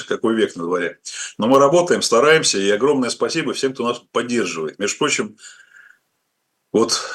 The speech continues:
э, у нас темп растет не только сбора подписей, но и сбора денег. Вот щас я вам точные цифры скажу. У меня же, видите, мне финансовый уполномоченный тоже онлайн присылает, буквально секунда.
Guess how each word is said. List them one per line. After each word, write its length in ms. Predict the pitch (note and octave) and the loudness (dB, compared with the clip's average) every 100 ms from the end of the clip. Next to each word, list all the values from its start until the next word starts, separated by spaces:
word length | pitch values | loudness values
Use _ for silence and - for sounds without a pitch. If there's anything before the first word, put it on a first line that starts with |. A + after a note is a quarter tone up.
| - | -8
э, 160 | - G#2 | -2 0
у 120 | G#2+ | 2
нас 280 | C3+ C3+ - | 2 2 2
темп 280 | D#3 B2+ | 2 4
растет 440 | A#2+ A#2 - B2+ A#2 | 2 2 2 0 0
не 100 | A#2 | -4
только 320 | E3+ F3+ C3+ | -4 -4 -4
сбора 320 | G#2+ A2+ G#2+ | -6 -4 -4
подписей, 560 | A2 A#2 G2 C3 - F2 | -4 -4 -6 -4 -4 -4
но 140 | F#2 | -4
и 40 | G2 | -6
сбора 360 | F#2 D3+ E3 | -4 0 0
денег. 560 | C3+ G#2 G#2+ F#2+ F2 - | -2 -2 -2 -4 -6 -4
Вот 100 | G2 | 0
щас 240 | B2 A2+ | 0 2
я 120 | A2+ | 0
вам 340 | A2+ - - A2 | 0 -4 -4 -2
точные 340 | B2 A#2+ A2+ | -2 -2 -4
цифры 320 | A2+ - - | -4 -2 -2
скажу. 400 | - A2 G#2 F#2 | -2 -2 -2 -4
У 20 | E2+ | -4
меня 160 | A2 | -4
же, 120 | G#2 | -2
видите, 320 | C3 C#3 C3 A2+ | -2 -2 -4 -4
мне 480 | G#2+ G#2 F#2+ F2+ - - - _ - _ - - _ _ _ - F2 - | -2 -2 -2 -6 -12 -20 -20 _ -20 _ -18 -18 _ _ _ -18 -16 -4
финансовый 460 | A2 A#2 A#2 G#2 | 0 2 2 0
уполномоченный 680 | G2 G#2+ A2+ A#2+ C3+ - G2+ | 0 0 0 0 0 -2 -4
тоже 280 | B2+ G#2+ F#2 | -2 -2 -4
онлайн 340 | F#2+ G2+ E2+ | -2 -2 -2
присылает, 500 | - - G#2 G2+ D#2+ | -4 -4 -2 -2 -4
буквально 400 | D#2 - F#2 F#2 | -8 -6 -4 -6
секунда. 540 | - - G#2 E2+ E2+ | -10 -10 -10 -10 -10